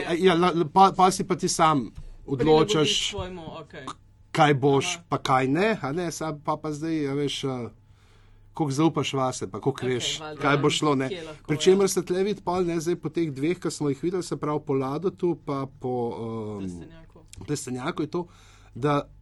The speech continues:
Speaker 1: dvoji bojo res zažgali, ali te, ki so res komiki in bojo šli na brutalno,
Speaker 2: Mhm.
Speaker 1: ali pa tako recimo Perica, ne, ki je v tem liku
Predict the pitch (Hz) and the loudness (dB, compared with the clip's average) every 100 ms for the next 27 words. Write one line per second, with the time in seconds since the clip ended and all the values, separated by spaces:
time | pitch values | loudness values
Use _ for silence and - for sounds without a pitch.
0 | - - 127 113 110 180 202 160 107 139 | -20 -18 -12 -6 6 10 10 8 4 4
1 | 131 135 131 - - - - 107 127 113 | 6 4 2 -2 -16 -20 -18 -6 -4 -4
2 | 123 120 - 123 165 - - 143 147 156 | -4 -6 -6 -6 -6 -6 -4 -2 -2 -4
3 | - - - 123 151 175 202 190 151 147 | -8 -10 -2 0 0 -2 -2 -2 -2 0
4 | 143 - 156 147 127 113 123 123 165 175 | 0 -2 -4 -2 -4 -6 -4 -2 -2 -2
5 | 139 143 135 147 - 143 - 131 139 175 | -4 -6 -4 -4 -4 -6 -4 -6 -6 -6
6 | - 131 131 139 147 143 135 135 143 139 | -6 -6 -6 -4 -2 0 0 -2 -2 0
7 | 139 151 156 | 0 0 0